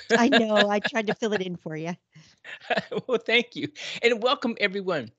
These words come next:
Speaker 1: to twenty-seven Minutes with Sheila and Wayne, where we explore the fascinating world of
Speaker 2: Mm.
Speaker 1: verbs and their impact on our daily lives. Join us each week as we delve into the different ways verbs shape our language and influence our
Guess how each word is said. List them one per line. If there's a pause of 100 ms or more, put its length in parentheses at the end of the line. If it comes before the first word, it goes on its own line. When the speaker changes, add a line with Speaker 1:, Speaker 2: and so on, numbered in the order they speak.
(120)
Speaker 1:
to
twenty-seven
Minutes
with
Sheila
and
Wayne, (520)
where
we
explore
the
fascinating
world
of
Speaker 2:
Mm.
Speaker 1:
verbs (300)
and
their
impact
on
our
daily
lives. (520)
Join
us
each
week (260)
as
we
delve
into
the
different
ways
verbs
shape
our
language (260)
and
influence (240)
our